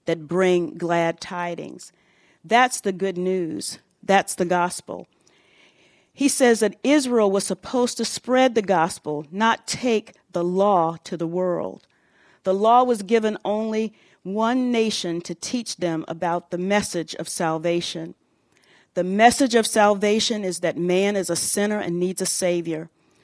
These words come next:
The savior is Messiah, the Lord Jesus Christ. They were to take that information to the world and present it in a very short form.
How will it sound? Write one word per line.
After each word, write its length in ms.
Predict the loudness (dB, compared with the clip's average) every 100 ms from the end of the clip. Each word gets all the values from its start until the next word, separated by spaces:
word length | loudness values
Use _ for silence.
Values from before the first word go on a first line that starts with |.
| _ _
The 80 | -4
savior 640 | 0 4 4 4 2 0
is 160 | -2 -4
Messiah, 640 | -4 -4 -2 0 0 -2
the 100 | -4
Lord 280 | -2 -2 -4
Jesus 340 | -6 -8 -8
Christ. 600 | -10 -10 -8 -10 -12 -16 -20 _ _ _ -20 -20 -4
They 120 | 2 4
were 200 | 6 4
to 100 | 0
take 400 | -2 0 2 4
that 160 | 2
information 640 | 2 -2 0 0 0 -2 -4
to 140 | -4
the 100 | -4
world 420 | -2 0 0 -2
and 200 | -4 -6
present 480 | -2 -4 0 2 4
it 160 | 2 2
in 160 | -2
a 60 | -4
very 320 | -4 -2 -2
short 420 | -4 -6 -8 -10
form. 560 | -12 -8 -6 -6 -8